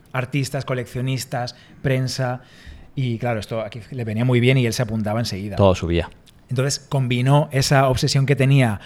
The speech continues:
Speaker 1: con Disney y con Mickey Mouse con esa relación que tenía un poco, mm,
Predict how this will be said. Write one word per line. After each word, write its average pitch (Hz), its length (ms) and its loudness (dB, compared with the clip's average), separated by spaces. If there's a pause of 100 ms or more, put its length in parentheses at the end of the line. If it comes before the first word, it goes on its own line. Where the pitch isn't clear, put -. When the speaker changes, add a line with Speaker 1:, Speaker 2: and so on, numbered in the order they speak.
(220)
Speaker 1:
con 127 140 4
Disney 135 300 6
y 120 60 6
con 123 160 2
Mickey 135 240 6
Mouse 143 420 6 (440)
con 123 180 -8
esa 147 120 -2
relación 139 480 2
que 143 80 0
tenía 135 260 2
un 135 120 2
poco, 135 960 6
mm, 135 300 -2